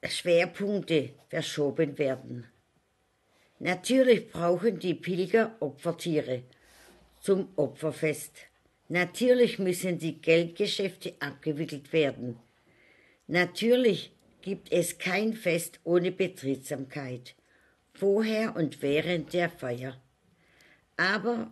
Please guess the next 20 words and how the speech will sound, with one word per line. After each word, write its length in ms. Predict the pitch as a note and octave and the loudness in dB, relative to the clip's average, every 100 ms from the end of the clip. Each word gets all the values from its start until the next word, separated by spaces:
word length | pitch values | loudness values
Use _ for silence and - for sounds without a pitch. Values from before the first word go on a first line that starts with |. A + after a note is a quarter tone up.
| - | -8
was 240 | F3 F#3 - | -6 -4 -4
ist 360 | G#3+ E3 - | -6 -4 -2
das 200 | D3 E3 | -2 -4
für 220 | - G3+ - | -8 -8 -4
ein 180 | D#3 C#3 | -2 -2
Fest, 600 | - D#3 F#3 A3+ - - _ _ _ _ _ _ _ | -2 0 0 -2 -12 -20 _ _ _ _ _ _ _
wenn 220 | F#3 G3+ | 0 2
die 100 | E3+ | 2
Betriebsamkeit 1500 | D#3 D#3 - G3 A3 A3+ - B3 A3+ - - - C#3 C3 - _ _ _ - | 0 -2 -2 0 0 0 -2 -2 -2 -6 -6 -4 -6 -6 -12 _ _ _ -8
die 200 | D#3 D#3 - | -6 -4 0
Oberhand 680 | F#3+ F#3+ G#3+ G3+ G#3 G3 | 2 2 0 -2 -2 -4
bekommt 640 | G3 - F#3 D3+ B2+ C3 - _ _ _ _ _ _ _ - | -6 -4 0 0 0 -6 -18 _ _ _ _ _ _ _ 0
und 260 | E3 - | 0 0
deshalb 520 | F#3+ G#3+ A3 G#3+ G#3 E3+ | -2 -2 0 -2 -2 0
das 280 | C#3 C3+ | 0 0
Fest 540 | - F3 F#3+ F3+ - F#3+ | -2 2 2 0 -6 -4
nicht 360 | G#3 G3+ - - | -2 -4 -12 -2
erleben 640 | F3+ E3+ C3+ C3+ C3+ D#3 D#3 | 2 2 2 -2 -2 -4 0
werden 380 | D3 C#3 D3 | 0 0 -6
kann 320 | - C3+ B2 | -6 -10 -10